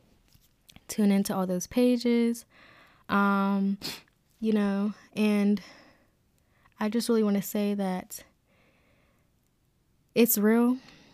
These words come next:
but you, but we gonna get through it. And I'ma forever keep saying that because we are gonna get through it.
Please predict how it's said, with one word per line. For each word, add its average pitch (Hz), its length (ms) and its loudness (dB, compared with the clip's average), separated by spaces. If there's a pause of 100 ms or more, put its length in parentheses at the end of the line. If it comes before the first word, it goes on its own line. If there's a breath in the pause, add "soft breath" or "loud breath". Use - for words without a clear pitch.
but 185 220 0
you, - 80 -4
but 190 320 0 (200)
we 214 180 4
gonna 214 160 6
get 180 200 0
through 170 120 -4
it. - 140 -10
And 196 100 0
I'ma 214 140 2
forever 196 420 -2
keep - 240 -4
saying 180 340 0
that - 360 -6
because 190 560 -2 (440 soft breath)
we 185 100 -2
are 170 100 2
gonna 165 180 -2
get 165 260 -4
through 175 140 -2
it. - 200 -8